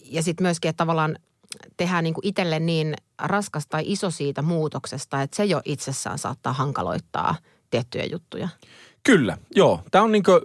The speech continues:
Speaker 2: kun tähän vaikuttaa moni asia tähän tavoitteen saavuttamiseen, ja tuo on niinku yksi niistä. Elikkä että se on semmonen niinku itselle sopiva palanen myöskin
Speaker 1: Mm.
Speaker 2: se, mitä lähdetään tekemään. Elikkä nyt on helppo, vaikka kun, jos kuuntelet reaaliajassa tätä, niin tammikuuko lähestyy, niin siinä on helppo kompastua niinku monella.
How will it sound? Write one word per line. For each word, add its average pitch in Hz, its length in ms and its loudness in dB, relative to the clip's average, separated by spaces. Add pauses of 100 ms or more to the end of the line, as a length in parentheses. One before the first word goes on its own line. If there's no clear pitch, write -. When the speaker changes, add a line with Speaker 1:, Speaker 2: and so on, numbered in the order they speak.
(160)
Speaker 2:
kun 156 300 -2
tähän 180 140 6
vaikuttaa 170 360 6
moni 147 300 6
asia 98 240 2
tähän 92 160 2
tavoitteen 95 360 2
saavuttamiseen, 90 560 2
ja 90 40 2
tuo 214 200 6
on 190 80 4
niinku 135 220 2 (140)
yksi 139 340 0
niistä. 80 380 2 (460)
Elikkä 120 280 4
että - 140 0
se 160 180 4
on 160 120 4
semmonen 151 300 2
niinku 151 280 0
itselle 156 480 4
sopiva 110 720 2
palanen 107 420 6
myöskin 98 380 2
Speaker 1:
Mm. 87 40 0
Speaker 2:
se, 82 100 0
mitä 92 280 2
lähdetään 104 380 2
tekemään. 107 460 2
Elikkä 87 200 0
nyt 180 180 2
on 156 100 4
helppo, 170 420 4 (420)
vaikka 120 220 4
kun, 113 280 4
jos 127 180 4
kuuntelet 117 340 2
reaaliajassa 120 600 6
tätä, 110 320 4
niin 107 140 2
tammikuuko 107 520 4
lähestyy, 110 420 2
niin 117 100 2
siinä 202 200 2
on 151 60 4
helppo 135 320 2
kompastua 90 580 2
niinku 85 180 0
monella. 90 420 0